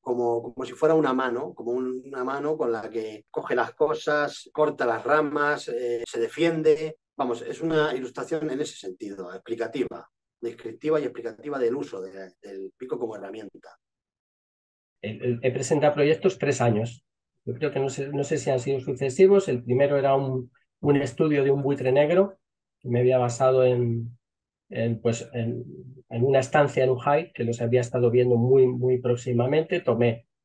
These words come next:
Speaker 2: algún apunte, fotografías, hice un estudio en esa postura que tienen los buitres negros cuando se acercan a la carroña para ahuyentar a los demás, ¿no? Y ese es el dibujo que hice. Me parece que no tuvo mención ni, ni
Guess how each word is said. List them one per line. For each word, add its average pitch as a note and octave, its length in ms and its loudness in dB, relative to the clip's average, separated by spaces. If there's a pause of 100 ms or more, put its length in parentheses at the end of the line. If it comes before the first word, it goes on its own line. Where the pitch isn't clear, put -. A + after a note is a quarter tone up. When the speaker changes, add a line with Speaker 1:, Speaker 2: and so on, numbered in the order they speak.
(160)
Speaker 2:
algún A#2 280 2
apunte, C#3+ 460 2
fotografías, C3 760 0
hice C#3+ 280 -2
un C#3+ 180 2
estudio D3+ 420 0
en D3 60 2
esa C#3+ 260 -4
postura B2+ 440 -2
que A#2 100 0
tienen B2+ 240 2
los A#2+ 100 2
buitres B2 280 0
negros C3+ 400 0 (400)
cuando A#2+ 280 4
se A#2 140 0
acercan C3 480 0
a B2+ 100 4
la A#2+ 120 2
carroña C3 580 0 (400)
para A2 300 2
ahuyentar A2 460 0
a A#2 80 2
los A2+ 160 -2
demás, A2 400 0
¿no? C3 200 -4
Y C3+ 60 -4
ese - 160 -4
es A#3+ 100 -4
el D3 120 -2
dibujo C3+ 340 -2
que G#2 100 -2
hice. G#2 240 -10 (340)
Me B2 120 0
parece A#2+ 240 4
que B2+ 100 4
no B2+ 100 4
tuvo B2+ 220 4
mención B2+ 580 2
ni, A2+ 300 0 (420)
ni G#2 380 -4